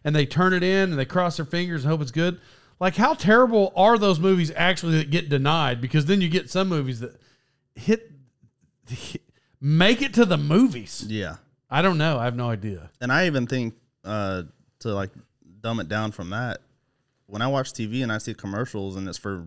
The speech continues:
Speaker 2: big companies and corporations, they're not funny. I, I just, I just,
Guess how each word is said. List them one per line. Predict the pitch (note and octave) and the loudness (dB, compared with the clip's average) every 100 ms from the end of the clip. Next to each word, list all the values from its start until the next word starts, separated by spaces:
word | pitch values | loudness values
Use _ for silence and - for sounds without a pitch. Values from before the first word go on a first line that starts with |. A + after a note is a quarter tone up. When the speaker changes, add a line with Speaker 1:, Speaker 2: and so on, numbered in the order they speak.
| F2 - A2 A2 | -16 -20 -18 -8
Speaker 2:
big | B2 | -8
companies | - A#2+ A2+ A#2 | -6 -6 -6 -8
and | F#2+ | -8
corporations, | - A2 G#2 B2 A2 F#2 - - _ _ _ _ _ _ _ _ _ _ _ _ _ G#2 | -10 -6 -6 -4 -6 -10 -12 -18 _ _ _ _ _ _ _ _ _ _ _ _ _ -6
they're | A#2 | -4
not | D3+ - | -2 -4
funny. | - C3 C3+ G2 B2 - _ _ _ _ _ _ _ _ | -6 -4 -4 -6 -8 -14 _ _ _ _ _ _ _ _
I, | D3 E3+ | -4 -4
I | - | -4
just, | F3 - - | -6 -8 -10
I | C#3 | -10
just, | D3+ | -10